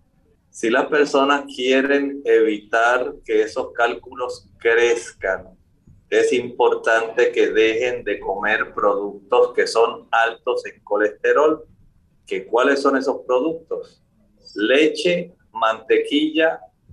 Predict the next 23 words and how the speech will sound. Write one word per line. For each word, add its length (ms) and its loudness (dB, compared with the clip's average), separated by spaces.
queso, 680 0
carne 600 -2
y 100 -6
huevos. 840 -2
No 120 0
importa 580 0
qué 160 -4
carne 380 -2
sea, 500 0
blanca, 640 -2
roja 440 0
o 120 -8
pescado. 800 -4
De 280 0
todas 380 2
formas, 680 0
va 480 0
a 180 2
elevar 480 -2
la 140 -4
cifra 380 -4
del 140 -4
colesterol. 760 0